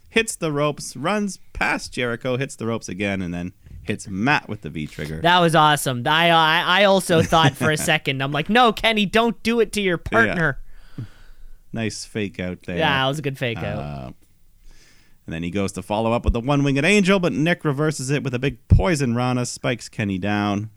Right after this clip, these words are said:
Speaker 1: And then Matt hits Kenny with his own move, the one-winged angel. But, uh, only Kenny can do it, so he kicks out at two. So Bucks go for a Meltzer driver. Jericho jumps in to intercept it midair with a code breaker.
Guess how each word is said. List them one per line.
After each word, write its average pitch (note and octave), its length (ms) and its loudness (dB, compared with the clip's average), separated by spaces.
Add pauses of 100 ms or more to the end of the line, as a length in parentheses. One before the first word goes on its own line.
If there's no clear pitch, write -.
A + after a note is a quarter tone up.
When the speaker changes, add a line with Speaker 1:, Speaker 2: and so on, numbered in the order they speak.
(240)
Speaker 1:
And D#2+ 140 -4
then E2+ 260 -2
Matt B2 400 2
hits B2+ 240 -4
Kenny F3 420 2
with C#3+ 120 0
his C#3 140 -2
own C#3+ 260 0
move, F3+ 480 6
the C#3 80 -2
one-winged A#2+ 440 -2
angel. G2+ 400 -4 (760)
But, D#2+ 320 -10
uh, D2 260 -4
only F2 240 -4
Kenny E2 340 -6
can E2 180 -12
do D2+ 160 -6
it, C#2+ 100 -10
so - 160 -16
he F2 80 -8
kicks - 320 -16
out - 160 -8
at - 140 -16
two. A2 400 -2 (1120)
So - 380 -10
Bucks G2 320 -4
go G#2 180 -2
for - 160 -4
a F#2 40 0
Meltzer E3 280 2
driver. C#3 440 4
Jericho C#3+ 340 2
jumps C#3 360 -2
in C3+ 140 2
to A#2+ 100 -2
intercept B2+ 540 -2
it A#2 140 -2
midair A#2 400 0
with G#2+ 160 -4
a E2 80 -4
code F#3+ 420 2
breaker. G2+ 540 -2